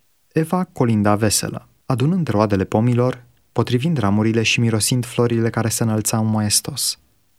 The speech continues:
Cerul veșniciei nu ascundea niciun nor, iar lumina blândă a zilei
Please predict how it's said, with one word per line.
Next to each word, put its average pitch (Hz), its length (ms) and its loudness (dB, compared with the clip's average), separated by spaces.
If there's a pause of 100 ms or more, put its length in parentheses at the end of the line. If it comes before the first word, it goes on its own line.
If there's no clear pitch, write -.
(260)
Cerul 156 360 2
veșniciei 117 760 -2 (360)
nu 160 300 0
ascundea 147 440 -2
niciun 127 340 0
nor, 92 320 -2 (800)
iar 110 220 2
lumina 123 380 2
blândă 113 440 2
a 101 100 0
zilei 113 460 0